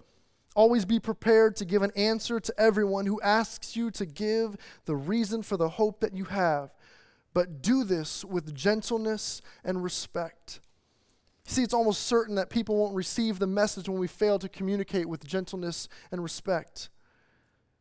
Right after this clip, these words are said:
And I realize that sharing the gospel can be uncomfortable at times, especially in this day and age.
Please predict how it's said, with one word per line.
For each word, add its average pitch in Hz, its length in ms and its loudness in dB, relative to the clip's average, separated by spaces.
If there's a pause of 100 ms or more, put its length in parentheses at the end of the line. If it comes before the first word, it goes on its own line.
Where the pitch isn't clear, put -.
(1040)
And 220 100 0
I 226 60 4
realize 202 560 2
that 180 120 -2
sharing 208 280 -2
the 175 60 -2
gospel 190 460 4
can 185 160 -6
be 180 120 -4
uncomfortable 175 560 -4
at 156 100 -2
times, 175 400 -6
especially 196 540 -4
in 185 100 -4
this 190 200 0
day 185 260 0
and 180 80 -4
age. 170 500 -4